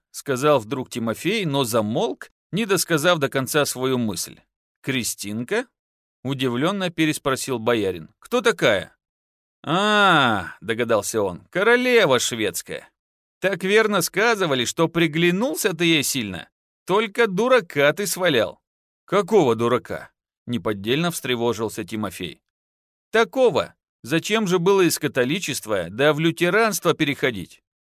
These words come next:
"А что?" А то, что королева-то сама собиралась католичество принять, да не заладилось у неё что-то.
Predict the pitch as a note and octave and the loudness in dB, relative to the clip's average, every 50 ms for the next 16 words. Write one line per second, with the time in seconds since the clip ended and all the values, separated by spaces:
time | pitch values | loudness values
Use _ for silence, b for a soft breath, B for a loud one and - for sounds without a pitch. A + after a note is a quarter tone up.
0 | _ _ _ - D#3+ F#3+ E3+ - - - C3 G#2+ F2+ D#2 - _ _ _ _ _ | _ _ _ 2 2 4 2 0 -2 -2 -2 -2 -2 -4 -6 _ _ _ _ _
1 | _ _ _ _ _ _ _ _ _ - B2 C#3+ D3 - A#3 B3 A#3 - - G3 | _ _ _ _ _ _ _ _ _ 0 0 0 2 2 2 2 2 2 -2 -4
2 | E3+ - D#3 D3 D3 D#3+ F3+ G#3 A#3+ A#3+ G#3 E3+ - - G#2 F2+ - - - - | -2 2 2 4 4 4 2 2 2 0 2 0 0 -2 -4 -8 -8 -10 -6 -2
3 | D#3 E3+ F#3+ A3 A#3 G#3+ - G3+ F#3 F3+ G3 F#3+ G#3 G#3+ G#3+ G#3 F3+ - - - | -2 0 2 0 0 0 0 0 2 2 2 4 4 4 4 2 2 0 -2 -2
4 | F#3 F#3 G3 G3 G#3 A3+ - - D#3+ - - C#3 B2+ - C3 B2 A#2 A2 G2+ F#2 | -2 0 -2 -2 -2 -4 -6 -6 -6 -4 -2 -2 -2 -2 -2 -4 -4 -4 -4 -6
5 | D#2+ - - - A#2 C3+ F#3 A3+ A#3+ A#3 G#3+ E3+ D#3+ D#3+ D#3 E3 F#3+ A3+ A3 F#3 | -8 -12 -14 -16 -4 0 0 2 2 0 0 2 2 4 4 4 4 2 2 0
6 | G3 F3+ E3 C#3 - C#3+ C3+ C3 C3 C3 C3+ C3+ B2 - - - A2 F#2+ E2+ E2 | -2 -2 -2 -2 -4 -4 -4 -4 -2 -2 -2 -2 -4 -4 -6 -6 -6 -6 -6 -8
7 | E2 D2+ - | -12 -14 -16